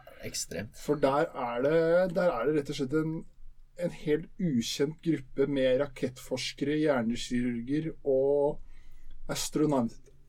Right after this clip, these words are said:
Speaker 2: jeg klarer ikke å si astronauter engang, men, eh, astronauter. Så jeg har funnet fram noen av mine favoritter da. Og der er Hans som har skrevet
Speaker 1: Nei, du, du kan bli like avhengig av å sitte og lese de kommentarene der som hvis du blir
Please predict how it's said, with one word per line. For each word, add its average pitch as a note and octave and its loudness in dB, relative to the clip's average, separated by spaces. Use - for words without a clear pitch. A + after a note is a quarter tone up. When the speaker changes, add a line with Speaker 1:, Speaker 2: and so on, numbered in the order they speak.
Speaker 2:
jeg A#2+ -6
klarer A#2+ 0
ikke A#2 -2
å - -4
si - -4
astronauter C3+ 2
engang, G3+ 0
men, G3+ 2
eh, F#3+ 2
astronauter. E3 2
Så - 0
jeg E3+ 0
har E3+ 0
funnet C#3 2
fram D#3 0
noen D3+ 2
av D3 4
mine C3+ 2
favoritter C3+ 2
da. G#3+ 2
Og C#3+ -6
der D3+ 8
er F3+ 6
Hans - 4
som E3 0
har E3 2
skrevet D3 4
Speaker 1:
Nei, - 6
du, - -4
du C#3 -4
kan E3+ 0
bli D#3+ -2
like C3+ -2
avhengig G2+ 2
av B2 0
å B2+ -2
sitte A#2+ -6
og A2+ -2
lese G#2+ -4
de G#2 -6
kommentarene F#2+ -4
der F#2+ -2
som G#2 -10
hvis A2 -10
du A2 -16
blir G#2 -8